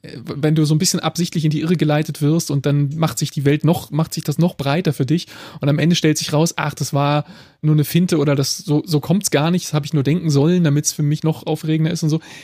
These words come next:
Das passiert jetzt natürlich nicht mehr. Irgendwie laufen jetzt alle, alle Handlungsfäden auf ein Ende zu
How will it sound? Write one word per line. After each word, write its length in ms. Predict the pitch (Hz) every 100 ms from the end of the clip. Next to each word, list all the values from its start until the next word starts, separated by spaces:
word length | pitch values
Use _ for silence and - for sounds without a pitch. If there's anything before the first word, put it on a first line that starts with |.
| -
Das 160 | 180 -
passiert 280 | 185 -
jetzt 140 | 190 180
natürlich 280 | 160 165 170
nicht 160 | 185
mehr. 120 | 170 127
Irgendwie 340 | 156 160 160 - -
laufen 360 | - 131 175 185
jetzt 240 | 160 -
alle, 380 | 156 151 175 170 - - - _ _
alle 440 | - 147 147 139 135
Handlungsfäden 800 | 165 196 175 - - 165 175 170
auf 200 | 156 -
ein 120 | 143
Ende 260 | 139 220 160
zu 400 | - 139 175